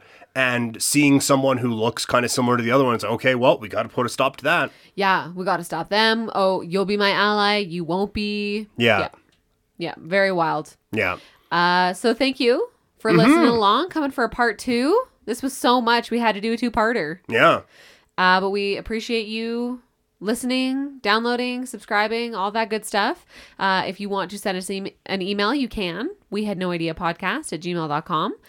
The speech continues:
Speaker 2: You can also follow us on Instagram at We Had No Idea Podcast. We love to hear suggestions. Uh, we have a little calendar made of some stuff that's upcoming, but we have an ongoing list. So if you want to hear it, we want to learn it.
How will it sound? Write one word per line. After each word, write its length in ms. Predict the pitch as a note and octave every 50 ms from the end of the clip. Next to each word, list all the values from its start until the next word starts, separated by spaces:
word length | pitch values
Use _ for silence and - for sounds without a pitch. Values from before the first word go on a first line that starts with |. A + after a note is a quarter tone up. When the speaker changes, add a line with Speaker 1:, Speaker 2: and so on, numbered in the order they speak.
| - - - _
Speaker 2:
You 100 | _ A3
can 80 | A3+ A3
also 180 | G#3 G3+ G#3 -
follow 280 | - G3 F#3 F3+ F3
us 80 | F3+ F3+
on 80 | F#3 D#3
Instagram 460 | D#3+ F3+ F3+ - - G#3 A3+ B3+ D#4 F4 - -
at 200 | B3 B3+ - -
We 160 | F#3 F#3 E3+
Had 140 | F3+ F#3 E3
No 120 | D#3+ D#3 D3
Idea 260 | C#3+ C#3+ C#3+ C3+ B2
Podcast. 760 | - - C3 B2+ C#3 D#3 - - F3 G3 D4 F4 - - - - _ - - - - _ -
We 340 | E3+ F3+ F3 E3+ E3+ E3+ -
love 600 | - F3+ F#3+ G#3 A#3 C4+ D4+ D4 C4 A#3 A#3+ - -
to 140 | - A3 G#3+
hear 200 | G3+ G3 F3 F3+
suggestions. 1120 | E3+ - F3 C#3+ C#3+ B2+ C3+ E3 - - - E3 D#3 E3 F#3 A3+ E4+ A4 - - - - - - - - - - _
Uh, 180 | - D#3+ E3 D#3
we 100 | D#3+ F3+
have 140 | G3 F#3+ E3
a 40 | F3
little 180 | F#3 G3+ G#3 G3+
calendar 560 | - - G#3+ G#3 G3+ G3 G3+ G3+ G3 F#3+ F#3+
made 280 | F#3+ F3+ E3+ F3 G3+ A3
of 360 | G#3 F3 D#3+ D#3+ - - _ _
some 180 | - - G3+ G3
stuff 240 | F#3 - G3 F#3 -
that's 160 | - F3 - -
upcoming, 560 | F3+ F3 - - G3+ F3+ F3 F3+ F3+ G3+ A3
but 260 | G#3 F#3+ F3 E3 -
we 260 | - E3+ E3+ F3+ F3 F3+
have 180 | F#3 F#3 E3
an 100 | E3 D#3 -
ongoing 560 | - G#3 A#3+ C#4+ C#4 A#3+ B3 A#3 G#3+ G3 F#3
list. 460 | F3 E3 C#3 G2+ E3+ E3+ - - -
So 460 | - - - F3 E3 D#3 D3 D#3+ D#3+ -
if 140 | - D#3 F3
you 140 | G#3 A#3 A#3+
want 140 | B3 A#3+
to 60 | A#3+ B3+
hear 240 | B3 A#3+ A#3+ B3+ C4+
it, 160 | C#4 A#3+ - -
we 320 | - F3+ G#3+ A3+ A#3 A#3
want 340 | A3 G3 G#3+ G#3 G#3 - -
to 120 | - A#3 A3
learn 220 | G3+ F#3+ F3+ D#3+
it. 180 | C3+ C3 -